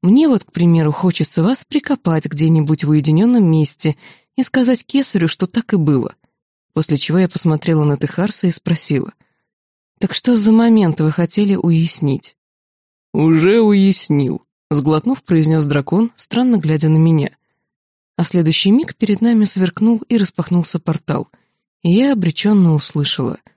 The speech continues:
«Нежная моя». Отпустив локоть Техарса,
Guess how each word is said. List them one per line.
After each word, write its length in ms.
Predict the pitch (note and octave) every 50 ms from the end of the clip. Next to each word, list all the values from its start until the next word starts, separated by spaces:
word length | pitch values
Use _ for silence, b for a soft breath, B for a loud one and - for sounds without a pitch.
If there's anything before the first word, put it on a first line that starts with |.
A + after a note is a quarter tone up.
| _ _ _ _ _ _ _ _ _ _ -
«Нежная 640 | D#3 D#3 D#3+ E3+ G3+ C4 C#4 C#4+ C#4+ C#4+ D4 D4 D4
моя». 500 | C#4+ D4 D4 C#4 A#3+ G3 D#3 - - _ _ _ _ _ _ _ _ _ _ _ _ _ _ _ _ _ _ _ _ _ -
Отпустив 540 | A3 A3+ - - A#3 A3+ - - D#4 - -
локоть 300 | A3+ G#3 - F#3+ - -
Техарса, 680 | - E3 - - B3 B3+ A#3 - - - G3+ F#3